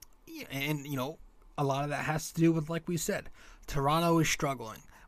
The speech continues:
Boston is doing a lot worse than I thought. Baltimore is actually having a better year than Boston, and they're winning lately. I think they were winning eight of their last twelve heading into tonight. Um, they might have won again tonight.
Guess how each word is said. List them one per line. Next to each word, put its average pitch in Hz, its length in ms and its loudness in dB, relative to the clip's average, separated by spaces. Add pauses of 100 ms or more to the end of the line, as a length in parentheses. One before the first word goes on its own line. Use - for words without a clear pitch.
Boston 143 580 2
is 127 200 -4
doing 147 260 -2
a 131 140 -2
lot 160 360 2
worse 160 280 4
than 180 160 0
I 156 100 8
thought. 160 340 6 (460)
Baltimore 170 600 8
is 147 260 -2
actually 185 320 0
having 196 340 0
a 185 140 4
better 190 360 0
year 196 300 4
than 196 260 -2
Boston, 180 520 2 (100)
and 156 280 -4
they're 226 200 4
winning 226 400 6
lately. 120 380 2
I 123 60 -4
think 185 260 -2
they 180 160 2
were 175 160 4
winning 175 400 0
eight 196 220 4
of 202 100 4
their 208 140 4
last 196 360 2
twelve 180 640 0 (380)
heading 185 320 8
into 185 340 0
tonight. 180 440 0 (160)
Um, 131 500 -4 (800)
they 127 140 -6
might 220 180 0
have 202 100 0
won 226 160 0
again 214 280 -2
tonight. - 380 -8